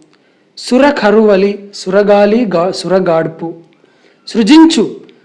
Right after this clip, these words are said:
సృష్టి చేయు, కలుగజేయు. సేక్సింది, సుంకరి, మస్కురి, ఎల్లోడు, కావలికార్, విఆర్ఏ. స్మృతి, జ్ఞాపకం, యాది. క్షయము,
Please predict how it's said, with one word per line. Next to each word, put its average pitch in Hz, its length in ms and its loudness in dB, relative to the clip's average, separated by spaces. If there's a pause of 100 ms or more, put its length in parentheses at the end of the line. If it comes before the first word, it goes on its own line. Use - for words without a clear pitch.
(100)
సృష్టి - 360 -4
చేయు, 240 540 2
కలుగజేయు. 180 680 0 (540)
సేక్సింది, 220 960 -2 (260)
సుంకరి, 247 720 0
మస్కురి, 226 800 -2 (100)
ఎల్లోడు, 214 720 2
కావలికార్, 214 680 0 (180)
విఆర్ఏ. 165 1000 -6 (920)
స్మృతి, - 840 0
జ్ఞాపకం, 196 720 -2
యాది. 165 500 -4 (680)
క్షయము, 254 680 2